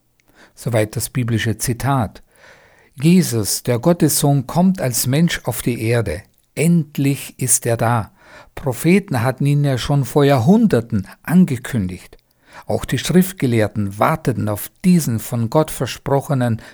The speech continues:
Befreier. Nur hatten sie sich ihren Erlöser ganz anders vorgestellt. Er lebt unter seinem Volk, alle konnten ihn sehen. Er vollbrachte genau die Taten, mit denen er in der Heiligen Schrift beschrieben war.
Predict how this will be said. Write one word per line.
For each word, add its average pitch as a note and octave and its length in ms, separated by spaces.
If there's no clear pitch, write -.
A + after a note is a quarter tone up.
Befreier. A#2+ 760
Nur C3 140
hatten C3 260
sie A#2+ 140
sich A#2 320
ihren B2 180
Erlöser A2 480
ganz F#2+ 340
anders A2+ 380
vorgestellt. C#3+ 840
Er D3 120
lebt D#3+ 480
unter F3+ 420
seinem D#3 340
Volk, E3+ 480
alle E3 300
konnten E3+ 400
ihn D3 160
sehen. B2 540
Er C#3+ 140
vollbrachte C#3+ 640
genau C#3 400
die F3+ 360
Taten, D3+ 600
mit C#3+ 200
denen D3+ 340
er C#3 320
in C#3 80
der A#2+ 160
Heiligen C3 400
Schrift C#3+ 420
beschrieben D#3+ 640
war. F2+ 300